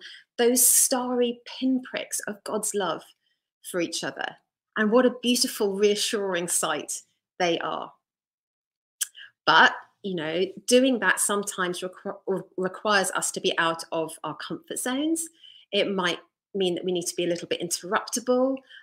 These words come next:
um, that we might need to step out of some of our normal routines or to try some new things. But maybe that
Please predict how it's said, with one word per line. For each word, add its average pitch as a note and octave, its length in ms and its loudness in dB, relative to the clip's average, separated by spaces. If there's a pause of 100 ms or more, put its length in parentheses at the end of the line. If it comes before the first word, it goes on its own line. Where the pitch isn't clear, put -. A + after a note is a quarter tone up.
(100)
um, E3+ 280 -2
that E3+ 80 -6
we G#3 80 2
might G#3 200 2
need G3 100 -2
to G3+ 100 -4
step - 340 -4
out G3 100 -4
of - 120 -6
some - 180 -2
of F#3+ 140 -2
our F3+ 80 0
normal F#3+ 420 -2
routines A3 720 0
or E3+ 160 -4
to E3+ 140 -6
try - 340 -8
some G#3 260 -4
new G3 160 -2
things. A3 680 -6 (1120)
But G#3 120 4
maybe B3 880 4
that G#3 260 4